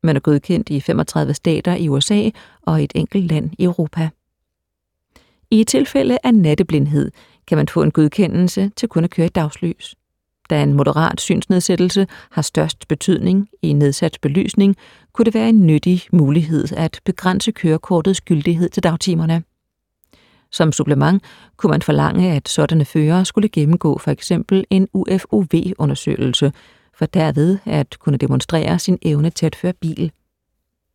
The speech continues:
Og endelig bør sådanne førere have sine evner vurderet gennem en såkaldt vejledende køreprøve. Sidstnævnte anvendes allerede i dag, hvis der er mistanke om demens.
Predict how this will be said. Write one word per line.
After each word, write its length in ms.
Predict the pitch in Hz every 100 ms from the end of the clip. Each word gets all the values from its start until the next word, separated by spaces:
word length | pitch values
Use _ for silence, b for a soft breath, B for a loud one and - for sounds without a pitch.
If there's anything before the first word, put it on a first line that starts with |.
| -
Og 120 | 214 -
endelig 320 | 226 254 269
bør 180 | 220 226
sådanne 360 | - 190 202
førere 460 | 202 170 160 175 196 b b b
have 200 | - 156
sine 300 | - 156 -
evner 240 | 151 156
vurderet 540 | 165 156 185 180 180 185
gennem 300 | 151 - 160
en 160 | 185 180
såkaldt 640 | - 165 - 175 - - -
vejledende 560 | 160 151 151 170 -
køreprøve. 720 | 185 - 147 147 - 147 147 147 _ _ _ _ _ b b
Sidstnævnte 600 | - - 147 - 160 131 -
anvendes 400 | 156 185 - -
allerede 380 | 151 156 156
i 20 | 143
dag, 320 | 190 214 220 b b b
hvis 180 | 185 -
der 80 |
er 100 | 208
mistanke 680 | 202 156 - - 170 156 -
om 120 | 170
demens. 580 | 185 190 156 - - -